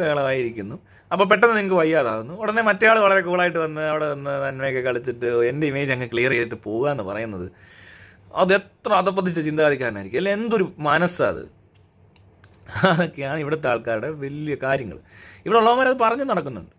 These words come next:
അതുകൊണ്ടാണല്ലോ അങ്ങനത്തെ ടൈറ്റിലൊക്കെ വന്നത്. ഇങ്ങനത്തെ ടൈറ്റിലൊന്നും വരത്തില്ലെന്നാണോ ഉണ്ണി മൂന്നും വിചാരിച്ചത് അങ്ങോട്ട് ചെന്നപ്പോൾ? അതൊന്നും ഒന്ന്, ഒന്ന് മനസ്സിലാക്കാനൊന്നും ഉള്ള, അങ്ങനൊന്നും ചിന്തിക്കാനുള്ള ശേഷി കുണ്ണിക്ക് ഇല്ലായിരുന്നു. കുണ്ണി ചെയ്തതായാലും നല്ല ഭയങ്കര നല്ലൊരു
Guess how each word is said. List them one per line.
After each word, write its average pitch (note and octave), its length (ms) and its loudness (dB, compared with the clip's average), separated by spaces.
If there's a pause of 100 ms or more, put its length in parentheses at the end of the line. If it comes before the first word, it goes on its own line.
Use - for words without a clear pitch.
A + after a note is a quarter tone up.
അതുകൊണ്ടാണല്ലോ A3 420 2
അങ്ങനത്തെ F#3+ 320 -2
ടൈറ്റിലൊക്കെ E3 340 0
വന്നത്. B2+ 140 -4
ഇങ്ങനത്തെ A#3+ 260 0
ടൈറ്റിലൊന്നും A3+ 360 0
വരത്തില്ലെന്നാണോ F#3 540 0 (160)
ഉണ്ണി D3 180 -6
മൂന്നും C3+ 220 -8
വിചാരിച്ചത് G#2+ 340 -8
അങ്ങോട്ട് A2 220 -6
ചെന്നപ്പോൾ? G2+ 340 -10 (880)
അതൊന്നും A3+ 300 2 (560)
ഒന്ന്, G3 160 0
ഒന്ന് G3 180 0
മനസ്സിലാക്കാനൊന്നും F#3 680 2
ഉള്ള, F3 100 4 (100)
അങ്ങനൊന്നും F3 360 0
ചിന്തിക്കാനുള്ള D#3 460 0
ശേഷി C#3+ 240 -2
കുണ്ണിക്ക് C3+ 300 -4
ഇല്ലായിരുന്നു. G2 380 -6 (600)
കുണ്ണി G3+ 240 2
ചെയ്തതായാലും F3+ 520 4
നല്ല D#3+ 140 0 (120)
ഭയങ്കര E3 500 0 (320)
നല്ലൊരു F3+ 300 -2